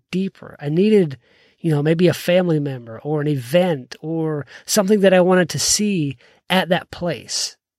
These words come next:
I didn't wanna just go to the place just for the place. You know, "Oh, everybody goes there. It sounds cool. Let's go there." No, it has to be something deeper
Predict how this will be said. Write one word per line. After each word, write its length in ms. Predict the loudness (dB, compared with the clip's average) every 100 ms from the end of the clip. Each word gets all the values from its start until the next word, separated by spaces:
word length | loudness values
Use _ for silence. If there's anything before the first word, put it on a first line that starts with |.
| -4
I 100 | 2
didn't 220 | 2 2
wanna 260 | -2 0
just 240 | 2 0 0
go 120 | -4
to 40 | -4
the 80 |
place 320 | -8 -8 -8 -6
just 220 | -8 -10
for 80 | -14
the 80 |
place. 420 | -14 -8 -6 -6 -4
You 60 |
know, 100 | -2
"Oh, 260 | 2 4 4
everybody 400 | 2 2 2 2
goes 360 | 2 2 2
there. 200 | 2 0 -2
It 60 |
sounds 340 | -2 -2 -4 -4
cool. 360 | -4 -2 0
Let's 200 | -2 -4
go 220 | -6 -6
there." 380 | -6 -8 -10 -14 -18 _ _ _ -12
No, 300 | -12 -12 -18 _ -20 _
it 80 | 2
has 260 | 4 4 2
to 80 |
be 180 | 2 4
something 520 | 4 0 -2 -2 -4 -8 -2
deeper 640 | 0 0 -2 -8 -10